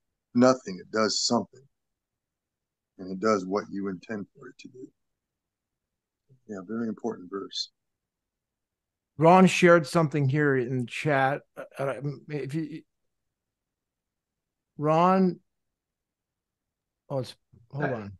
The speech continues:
Speaker 2: on.
Speaker 3: <clears throat> that's just shit that I've come across a long time ago, that since Salam went through what he went through, you know, you know, just like for me and you to meet, going back to the date of Christ, there's almost forty-one thousand people,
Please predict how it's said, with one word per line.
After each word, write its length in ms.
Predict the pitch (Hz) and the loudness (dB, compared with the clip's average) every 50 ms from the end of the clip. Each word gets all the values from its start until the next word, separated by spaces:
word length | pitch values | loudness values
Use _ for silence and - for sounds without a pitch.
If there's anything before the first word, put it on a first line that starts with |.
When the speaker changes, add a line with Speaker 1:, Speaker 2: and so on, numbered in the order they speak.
| _ | _
Speaker 2:
on. 300 | - 160 175 143 139 131 | -2 0 0 0 -2 -2
Speaker 3:
<clears throat> 0 | |
that's 260 | 135 160 175 180 - | 0 0 0 0 -2
just 260 | - 196 175 151 - - | -4 -6 -4 -4 -4 0
shit 220 | - 151 147 143 | 0 2 2 2
that 100 | 143 127 | 0 -2
I've 200 | 131 131 120 - | 0 -2 -2 -2
come 140 | 143 135 127 | -2 -2 -2
across 460 | 127 - - 131 123 123 127 120 - | -4 -4 -2 0 0 0 0 -2 -4
a 60 | 131 | -4
long 260 | 123 117 117 117 110 | -4 -2 -2 -4 -4
time 260 | 110 127 127 123 120 120 | -4 -2 -2 -2 -2 -2
ago, 320 | 113 107 113 113 113 113 | -2 -2 -2 0 0 0
that 280 | 113 110 110 107 107 - - _ _ _ _ | 0 0 0 -2 -4 -6 -14 _ _ _ _
since 320 | _ - - 139 131 - - | _ -8 -6 -6 -6 -4 -4
Salam 500 | - 123 123 123 127 127 123 123 120 120 | -4 0 2 4 4 4 4 4 2 0
went 220 | 127 127 120 - | 0 -2 -2 -4
through 180 | 127 123 117 117 | -4 -2 0 2
what 180 | 117 113 110 | 2 0 0
he 140 | 113 117 113 | 0 -4 -4
went 300 | 107 110 117 120 117 - | -2 -2 -2 -2 -4 -6
through, 360 | - 98 90 90 92 90 - - _ _ _ _ _ _ _ _ | -6 -4 -4 -4 -4 -6 -10 -16 _ _ _ _ _ _ _ _
you 180 | - 123 127 127 | -2 0 0 2
know, 180 | 127 123 - - | 2 0 -2 -2
you 80 | 139 131 | -2 -2
know, 240 | 120 117 110 107 | 0 0 0 -2
just 280 | 107 107 139 131 - - | -2 -2 -4 -4 -4 -4
like 320 | 123 120 117 113 110 - _ _ _ | -4 -2 -2 -4 -6 -8 _ _ _
for 140 | _ 131 127 | _ -2 0
me 180 | 123 131 139 139 | 2 2 2 4
and 140 | 131 127 127 | 4 4 4
you 140 | 131 139 135 | 4 4 2
to 100 | 113 110 | 0 0
meet, 380 | 104 110 117 127 - 170 - - - _ _ _ _ _ _ _ _ _ _ _ _ - | 0 0 0 0 -2 -2 -8 -14 -20 _ _ _ _ _ _ _ _ _ _ _ _ 0
going 280 | 123 127 131 123 117 | 2 2 4 2 2
back 280 | 120 120 120 123 120 - | 2 2 2 0 0 -2
to 60 | - | -2
the 100 | 110 107 | -2 -2
date 240 | 101 113 117 120 110 | 0 2 2 2 2
of 120 | 107 - | 0 -2
Christ, 420 | - - 120 113 113 131 131 - - | -2 -2 -2 0 0 -2 -4 -6 -6
there's 180 | 117 107 98 | -6 -4 -2
almost 380 | 117 117 117 117 113 110 107 - | 0 0 2 2 0 0 0 0
forty-one 560 | 131 127 127 131 127 120 120 123 120 120 123 | 0 0 2 2 2 2 2 2 0 0 -2
thousand 600 | 123 120 117 117 120 120 113 110 113 107 104 - | 0 2 2 4 4 2 2 0 -4 -6 -6 -4
people, 460 | - 131 131 120 - 95 80 - - | -2 -4 -4 -2 -2 -6 -6 -6 -10